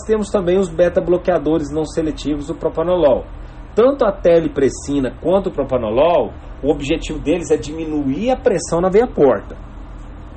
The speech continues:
A escleroterapia, a ligadura elástica, você tá tratando a varize propriamente através de uma endoscopia.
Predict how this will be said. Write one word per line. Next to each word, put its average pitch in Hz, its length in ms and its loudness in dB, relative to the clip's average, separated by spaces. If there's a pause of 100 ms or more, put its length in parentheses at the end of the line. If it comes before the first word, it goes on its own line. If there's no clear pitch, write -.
(960)
A 160 120 2
escleroterapia, 143 1040 2
a - 20 4
ligadura 135 480 2
elástica, 160 400 4
você 170 140 0
tá 165 140 0
tratando 156 420 2
a 156 60 2
varize 143 480 2
propriamente 135 640 0
através 127 460 0
de 131 60 -6
uma 135 120 -2
endoscopia. - 600 -6